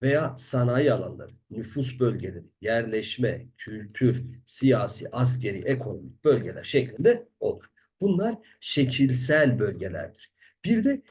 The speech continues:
işlevsel bölge kavramı vardır. İşlevsel bölge ise hizmet bölgeleri, kalkınma projeleri, yönetim bölgeleri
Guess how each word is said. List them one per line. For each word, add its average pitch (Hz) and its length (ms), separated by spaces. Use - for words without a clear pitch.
işlevsel 156 840
bölge 131 320
kavramı 110 380
vardır. - 420
İşlevsel 135 640
bölge 123 260
ise 202 380
hizmet 127 500
bölgeleri, 107 720
kalkınma 120 680
projeleri, 135 760
yönetim 107 520
bölgeleri 175 600